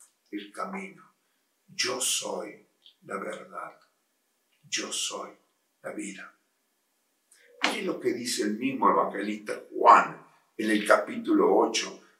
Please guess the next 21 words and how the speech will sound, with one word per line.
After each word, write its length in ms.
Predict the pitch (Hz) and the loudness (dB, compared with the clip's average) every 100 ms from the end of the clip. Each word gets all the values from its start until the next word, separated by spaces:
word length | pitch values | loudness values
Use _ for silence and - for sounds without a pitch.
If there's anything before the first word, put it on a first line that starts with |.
| - | 0
versículos 680 | 117 - 131 127 - - | 2 4 0 -2 -4 -2
cincuenta 600 | - 104 98 98 95 104 | -4 -4 2 2 4 2
y 40 | 101 | 2
seis 640 | - 120 110 - - - - | 4 4 4 2 -6 -16 -6
al 140 | 117 | -4
cincuenta 580 | - 110 98 107 95 98 | -2 -4 -2 -2 0 -2
y 140 | 92 | -2
ocho. 320 | 92 90 - - | -2 -4 -6 -8
Dice 320 | 113 113 - | -4 -4 -4
así: 440 | - - - - _ _ _ _ _ _ _ _ _ _ _ | -6 -10 -12 -20 _ _ _ _ _ _ _ _ _ _ _
Cuando 380 | - 104 98 98 | -8 -2 2 2
los 200 | 98 98 | 2 -2
discípulos, 760 | 104 - 135 127 101 95 90 - - - _ | -4 -4 -4 -2 0 0 0 -8 -20 -20 _
cuando, 380 | 143 135 123 - | 6 8 6 4
perdón, 320 | 123 131 113 | 2 4 2
los 140 | 113 | 0
fariseos 680 | - 110 104 - 104 98 104 | 0 0 2 2 4 4 4
le 80 | 98 | 0
preguntan 540 | 98 101 - - - | -2 -2 -4 0 0
a 120 | 95 | 0
Jesús: 520 | 92 - - - - | -4 -8 -8 -8 -12